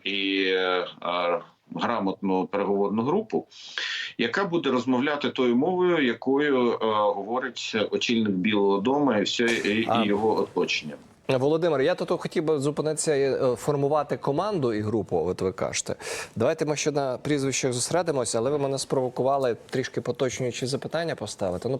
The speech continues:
Speaker 2: по-перше, ми чули Джей Ді Венса про те, що Трамп буде президентом світу. Це абсолютно лягає, та? <laughs> Частково в те, що ви зазначаєте. З іншого боку, щодо оон, то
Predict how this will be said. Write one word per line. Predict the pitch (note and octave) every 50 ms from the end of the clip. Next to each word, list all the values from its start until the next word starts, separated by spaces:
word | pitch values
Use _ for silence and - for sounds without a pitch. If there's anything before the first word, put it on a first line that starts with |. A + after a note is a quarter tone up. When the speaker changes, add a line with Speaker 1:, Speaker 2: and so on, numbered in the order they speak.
| - -
Speaker 2:
по-перше, | - D3+ C#3 B2+ G#2 F#2+ - - A2+
ми | A#2+ B2
чули | A#2+ - C#3+ C3 A#2+
Джей | A2+ A#2+ A#2+ A#2
Ді | A2 A#2
Венса | A2+ A#2 A2+ G#2+ G2+ - A2 G2
про | - - G2+
те, | - A2 G#2
що | - - A2
Трамп | - - A2+ G#2+ G#2 G#2
буде | G2+ G#2+ F#2+ G#2 F#2+
президентом | - G#2+ G#2 G2+ G2 G2+ F#2+ F#2 F2 - G2 F#2+
світу. | - - G2+ F#2+ G2 - C#3
Це | C3+ - B2
абсолютно | G#2+ - - - A#2 A#2 G#2+ - G#2 F#2+
лягає, | F#2+ F#2+ E2+ F#2 G2 F#2+ F2+ E2+ E2+
та? | - A2+ A#2 B2 - - - - - - - - - - - - C3+ - - - - F3+
<laughs> | C3
Частково | - C3+ B2+ - - - D3+ B2+ A#2 G#2+
в | G2
те, | - A#2
що | - - - A2+
ви | A2 A2 G#2+
зазначаєте. | G#2+ G#2 G2+ G#2 G2+ F#2+ - G#2+ G2 G#2+ A#2+ A#2 - B2
З | A2+ B2
іншого | C#3 D3 C#3+ - C#3+ C3
боку, | B2 B2+ C3 A2+ - B2
щодо | - - - A#2+ A2+ A#2 A#2
оон, | A#2 B2 B2 A2+ G#2+
то | - A2+ G#2+ G2+